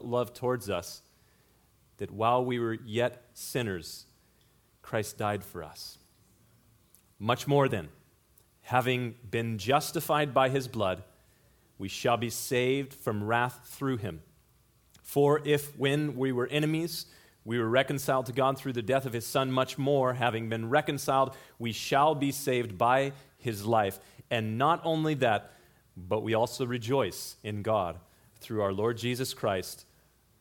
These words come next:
through whom we have now received reconciliation. Father, we ask for wisdom and understanding, things that you have promised to us,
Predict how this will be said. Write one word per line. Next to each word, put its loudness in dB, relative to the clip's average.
through -2
whom -2
we -8
have -8
now 2
received -6
reconciliation. -6
Father, -2
we -2
ask 0
for -12
wisdom -2
and -2
understanding, -2
things -8
that -8
you -6
have -10
promised -4
to 0
us, -4